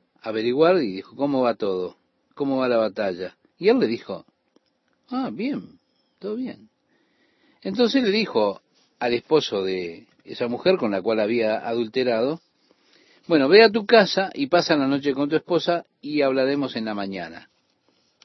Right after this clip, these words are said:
Pero él no fue para su casa. Durmió en la puerta de David. En la mañana el siervo le dijo, "Hey, él no se fue a su casa anoche,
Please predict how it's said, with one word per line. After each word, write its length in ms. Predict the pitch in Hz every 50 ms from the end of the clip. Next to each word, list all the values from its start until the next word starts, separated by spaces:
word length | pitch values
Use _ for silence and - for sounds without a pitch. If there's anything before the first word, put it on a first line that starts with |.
| _ -
Pero 160 | 131 143 165
él 100 | 190 208
no 100 | 185 160
fue 240 | - - 247 240 208
para 200 | - 98 92 90
su 160 | - - 92
casa. 320 | - 92 87 - - - _ _ _ _ _ _ _ _ _ _ _ _ _ _ _
Durmió 480 | - 131 151 156 156 151 143 139 135 139
en 100 | 156 180
la 100 | 170 135
puerta 400 | - - 104 101 98 98 113 117
de 120 | 131 143
David. 320 | 156 175 214 226 156 - - - _ _ _ _ _ _ _ _ _ _ _ _ _ _ _ _ _ _ _ _ _ _ _ _ _ _ -
En 120 | 175 208
la 80 | 226 233
mañana 440 | 240 247 233 208 185 196 226 247
el 100 | 220 135
siervo 340 | - - 143 151 156 151 143
le 80 | 120 123
dijo, 380 | 135 139 127 - - 110 139
"Hey, 300 | 190 214 180 127 92 80 _ _ _ _ _ _ _ _ _ _ _ _ _ -
él 160 | 170 208 240
no 100 | 240 190
se 140 | 143 156 147
fue 160 | - 226 214
a 40 | 165
su 140 | 151 180
casa 280 | 220 277 233 175 - 160
anoche, 440 | 170 202 214 175 131 120 107 92